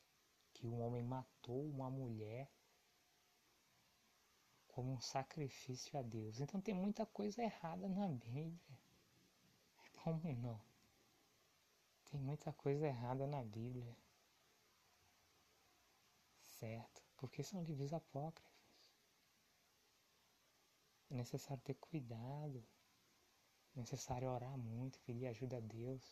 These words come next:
a Jesus Cristo, que é Adão, que também é Lúcifer, e pedir ajuda ao Espírito Santo, que é Eva. Eva.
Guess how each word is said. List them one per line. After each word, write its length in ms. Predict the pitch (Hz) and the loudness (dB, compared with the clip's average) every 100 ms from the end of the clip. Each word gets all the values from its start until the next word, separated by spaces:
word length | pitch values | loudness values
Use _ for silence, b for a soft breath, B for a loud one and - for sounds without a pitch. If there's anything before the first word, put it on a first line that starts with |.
| - - - - - - - - - _ - 120 | -20 -20 -20 -20 -20 -20 -20 -20 -20 _ -12 -6
a 60 | |
Jesus 440 | 113 120 120 135 - | 0 0 0 -2 -4
Cristo, 360 | 123 120 - | -2 -2 -4
que 80 | - | -4
é 80 | 123 | -2
Adão, 480 | 117 113 113 127 131 - - - - - - _ - - | -2 -4 -4 -4 -6 -10 -20 -20 -20 -20 -20 _ -20 -8
que 140 | 127 | -2
também 320 | 123 117 127 | -2 0 0
é 40 | 117 | 0
Lúcifer, 380 | 117 131 - - - - _ _ - - _ - | 0 -2 -8 -18 -20 -20 _ _ -20 -20 _ -8
e 80 | 139 | -4
pedir 280 | 175 160 180 | 0 2 2
ajuda 580 | 156 139 165 175 185 214 | 2 2 2 4 2 2
ao 140 | 160 | 2
Espírito 560 | 160 - 165 175 175 180 | 2 0 0 -2 -2 -4
Santo, 340 | - 165 156 - | -2 -2 -4 -4
que 100 | 170 | -2
é 200 | 147 120 | -2 0
Eva. 300 | 127 127 117 - - - - - - - - | -2 -2 -8 -18 -20 -20 -20 -20 -20 -20 -6
Eva. 320 | 135 180 196 | -2 0 0